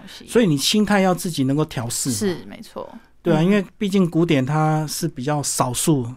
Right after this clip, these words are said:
Speaker 1: 嗯，
Speaker 2: 它是比较深奥的东西。
Speaker 1: 嗯，嗯。对。
Speaker 2: 嗯，嗯，嗯。
Speaker 1: 就是感觉，感觉摸不到，摸不到底，常常都觉得这作曲家在想什么，怎么会这个地方跑出一个很奇怪的音？可是流行它就是很直接。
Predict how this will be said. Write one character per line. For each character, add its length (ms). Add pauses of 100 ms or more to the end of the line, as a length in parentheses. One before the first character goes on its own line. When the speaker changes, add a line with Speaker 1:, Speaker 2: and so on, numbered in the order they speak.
(100)
Speaker 1:
嗯， 160
Speaker 2:
它 120
是 140
比 120
较 100
深 280
奥 100
的 100
东 220
西。 140
Speaker 1:
嗯， 20
嗯。 100
对。 160 (400)
Speaker 2:
嗯， 280
嗯， 220
嗯。 80
Speaker 1:
就 80
是 60
感 140
觉， 80
感 140
觉 80
摸 160
不 80
到， 160
摸 120
不 140
到 180
底， 260
常 140
常 80
都 100
觉 160
得 120
这 200
作 180
曲 140
家 160
在 120
想 320
什 200
么， 180
怎 80
么 60
会 180 (300)
这 100
个 140
地 200
方 220
跑 240
出 140
一 40
个 80
很 140
奇 240
怪 160
的 80
音？ 160
可 80
是 140
流 180
行 180
它 140
就 100
是 120
很 240
直 260
接。 300